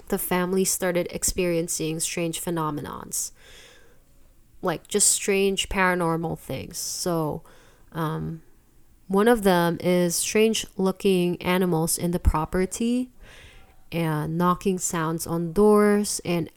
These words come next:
outer walls of the house. So they can also hear sounds of a rat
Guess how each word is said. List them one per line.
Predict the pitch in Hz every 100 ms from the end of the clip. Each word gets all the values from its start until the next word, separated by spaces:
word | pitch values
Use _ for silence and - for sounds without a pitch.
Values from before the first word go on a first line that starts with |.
| -
outer | 180 180 185 175
walls | 170 160 165 -
of | 165
the | 170
house. | 151 - 156 170 226 - - - - - _ _ _ _ - - - - - - - - - - - - -
So | - 190 175
they | 170
can | 180 196 185 -
also | 185 190 220
hear | 208 - 196 180 175
sounds | 175 - 170 170 170
of | - 180
a | 180
rat | 170 165 160 175